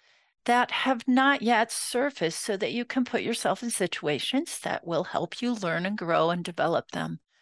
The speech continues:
Be open to seeing and learning more about the gifts that you have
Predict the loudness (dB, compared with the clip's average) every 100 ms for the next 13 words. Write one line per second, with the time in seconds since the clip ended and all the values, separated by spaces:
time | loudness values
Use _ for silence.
0 | _ _ _ 2 4 4 4 2 2 -4
1 | -2 0 2 0 0 -2 -2 -2 -2 -2
2 | -2 0 -2 -2 -8 0 0 0 -6 -6
3 | -4 -4 -2 -2 -2